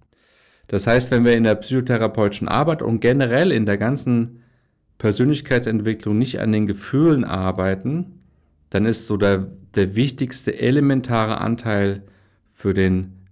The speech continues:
wirklichen Entwicklungs- und Heilungsprozess komplett ausgeschlossen. Ich meine, wir können uns ja gar nicht dagegen wehren, die Gefühle sind da und wir sind immer auch irgendwie in Verbindung mit den Gefühlen.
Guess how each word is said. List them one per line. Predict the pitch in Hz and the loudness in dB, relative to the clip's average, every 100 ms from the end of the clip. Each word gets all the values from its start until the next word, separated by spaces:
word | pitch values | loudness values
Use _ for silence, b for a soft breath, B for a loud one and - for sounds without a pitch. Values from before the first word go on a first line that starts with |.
| - | -4
wirklichen | 110 135 131 127 | -2 -2 -2 -2
Entwicklungs- | 104 98 127 - 123 113 | -2 -2 -4 -2 -2 -2
und | 113 95 | -4 -2
Heilungsprozess | 101 107 107 - 98 - 95 87 - - _ _ _ _ | 0 0 -2 -6 -8 -6 -6 -4 -8 -14 _ _ _ _
komplett | - 95 95 92 | -4 0 -2 -2
ausgeschlossen. | 87 85 92 90 80 - - - b b b b | -4 -6 -10 -8 -8 -10 -14 -16 b b b b
Ich | - 123 | -8 0
meine, | 131 143 - | 2 2 -2
wir | - 123 | -4 -4
können | 127 147 | 0 0
uns | 147 | 2
ja | 139 | 0
gar | 127 123 | 2 2
nicht | 123 | 2
dagegen | 123 113 113 104 | -2 -2 -2 0
wehren, | 110 123 | 2 2
die | 117 | 0
Gefühle | 107 101 123 113 | -2 -4 -2 -2
sind | 98 95 101 | -4 -4 0
da | 101 131 | 2 2
und | 123 | 2
wir | 104 | 0
sind | 98 95 | -2 -2
immer | 123 131 | 0 2
auch | 110 - | 0 0
irgendwie | 131 143 143 123 | 2 2 2 0
in | 113 | -2
Verbindung | 110 104 123 123 107 | -2 -4 0 2 2
mit | 90 - | 0 -4
den | 90 | -6
Gefühlen. | 90 80 98 95 104 143 - | -6 -8 -6 -4 -4 -6 -10